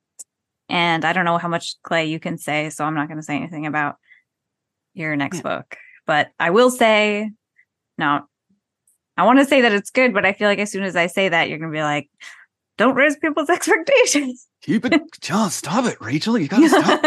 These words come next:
Speaker 2: like,
Speaker 1: <laughs>
Speaker 2: pinning people's hopes up. Uh, I, I can't, I don't know what I can say. I haven't, th-, there's a title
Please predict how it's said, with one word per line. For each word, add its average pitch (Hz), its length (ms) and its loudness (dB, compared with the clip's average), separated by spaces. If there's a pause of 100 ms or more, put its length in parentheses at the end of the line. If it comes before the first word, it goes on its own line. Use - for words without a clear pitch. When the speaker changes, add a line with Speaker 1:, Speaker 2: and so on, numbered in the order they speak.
Speaker 2:
like, 311 160 4
Speaker 1:
<laughs> - 0 -
Speaker 2:
pinning 269 300 4
people's 170 300 2
hopes 220 360 0
up. 117 200 2 (580)
Uh, 151 320 0 (400)
I, 151 140 -2 (100)
I 147 120 0
can't, - 200 -2
I 131 80 0
don't 151 140 4
know 120 180 2
what 113 120 -2
I 85 60 -6
can - 140 -12
say. 80 220 -6
I 113 80 -2
haven't, 117 260 0 (120)
th-, - 180 -6 (140)
there's 117 260 -2
a 113 40 -4
title 110 520 -4